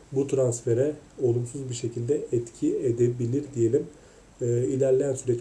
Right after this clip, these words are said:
bize neler gösterecek onu da göreceğiz. Ben bildiğim kadarıyla, e, kendi fikirlerimi de harmanlayarak size aktarmaya çalıştım. Umarım yararlı bir video olmuştur ki,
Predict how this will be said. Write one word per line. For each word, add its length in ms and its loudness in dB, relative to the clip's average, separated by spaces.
bize 160 2
neler 200 2
gösterecek 520 0
onu 200 4
da 60 4
göreceğiz. 420 2
Ben 120 0
bildiğim 400 -2
kadarıyla, 500 -2
e, 260 -4
kendi 300 -4
fikirlerimi 500 -2
de 40 -2
harmanlayarak 600 -4
size 300 -2
aktarmaya 520 -6
çalıştım. 420 -6
Umarım 380 2
yararlı 480 0
bir 140 -2
video 260 0
olmuştur 400 -4
ki, 260 -4